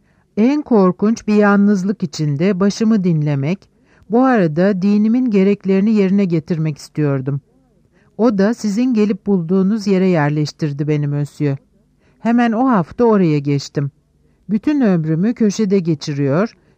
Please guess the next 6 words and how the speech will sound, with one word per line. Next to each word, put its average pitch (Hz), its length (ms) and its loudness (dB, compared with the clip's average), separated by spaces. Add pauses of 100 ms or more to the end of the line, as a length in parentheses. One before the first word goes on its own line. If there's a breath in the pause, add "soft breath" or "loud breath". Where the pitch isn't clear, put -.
yalnız 247 460 0
ayda 220 300 2
iki 226 280 -2
kez 202 280 0
dışarı 175 340 -2
çıkıyordum. 143 720 -4